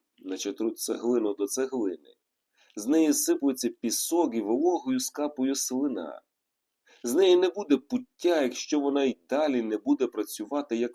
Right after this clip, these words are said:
плоть. Як плоть не працюють і ноги. Їх переломлює в різні боки, з них кусками виїжджають цегли, шматки.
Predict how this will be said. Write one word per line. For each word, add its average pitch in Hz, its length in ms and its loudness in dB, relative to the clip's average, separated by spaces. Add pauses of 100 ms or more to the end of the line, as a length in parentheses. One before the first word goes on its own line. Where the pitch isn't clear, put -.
(140)
плоть. - 640 -10 (1300)
Як 120 340 -2
плоть 175 340 4
не 147 80 2
працюють 151 680 0
і 160 120 2
ноги. 95 600 -4 (680)
Їх 202 340 -4
переломлює 151 640 4
в 131 60 -4
різні 143 340 0
боки, 117 920 -2
з - 360 -12
них 143 360 -2
кусками 143 600 -2
виїжджають 127 800 0
цегли, 113 480 0
шматки. 110 760 -6